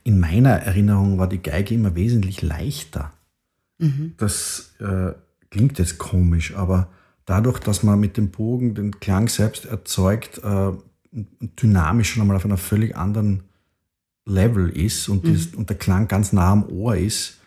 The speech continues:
Speaker 1: hat man so ein gewisses körperlich selbstverständliches Gefühl beim Erzeugen des Klangs.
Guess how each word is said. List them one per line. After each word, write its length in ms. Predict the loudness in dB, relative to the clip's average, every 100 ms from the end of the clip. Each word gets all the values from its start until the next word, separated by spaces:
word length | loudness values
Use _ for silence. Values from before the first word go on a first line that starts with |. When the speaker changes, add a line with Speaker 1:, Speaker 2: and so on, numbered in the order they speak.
| _ _
Speaker 1:
hat 160 | -10 -6
man 60 |
so 120 | -2
ein 60 | -2
gewisses 460 | 0 0 -2 -4 -2
körperlich 640 | 0 0 0 -2 -2 -4
selbstverständliches 1300 | -2 -2 0 -6 -4 -4 -2 -4 -4 -4 -4 -8 -12 _ _ _
Gefühl 480 | -6 -2 0 2 2
beim 200 | 0 -2
Erzeugen 520 | -2 -4 -2 -2 -4
des 160 | -6
Klangs. 420 | -8 -6 -6 -10